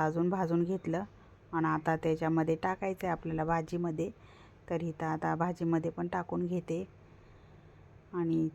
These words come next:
चांगली उकळी काढायची भाजीला. टाकलेला मसाला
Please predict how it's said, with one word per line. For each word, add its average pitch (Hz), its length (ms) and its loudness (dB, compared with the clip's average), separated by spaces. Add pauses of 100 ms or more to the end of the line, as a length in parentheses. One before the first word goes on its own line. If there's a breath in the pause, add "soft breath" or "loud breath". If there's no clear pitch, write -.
चांगली 196 400 4
उकळी 175 320 4
काढायची 170 640 2 (240 soft breath)
भाजीला. 175 500 0 (1040)
टाकलेला 180 480 10
मसाला 175 640 8